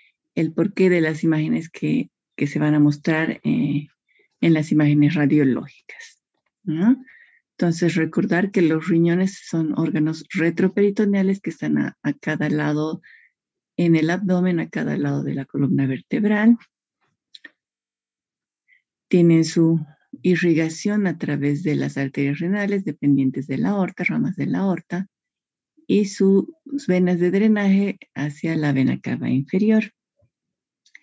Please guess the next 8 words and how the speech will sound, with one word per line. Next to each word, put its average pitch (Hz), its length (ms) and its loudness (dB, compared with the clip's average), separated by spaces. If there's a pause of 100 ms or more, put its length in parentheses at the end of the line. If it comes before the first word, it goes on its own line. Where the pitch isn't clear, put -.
(380)
El 170 120 -2
trayecto 170 480 4
de 156 100 2
los 156 260 0
uréteres 180 680 0
es 156 200 -4
también 151 460 0
retroperitoneal, 151 1400 2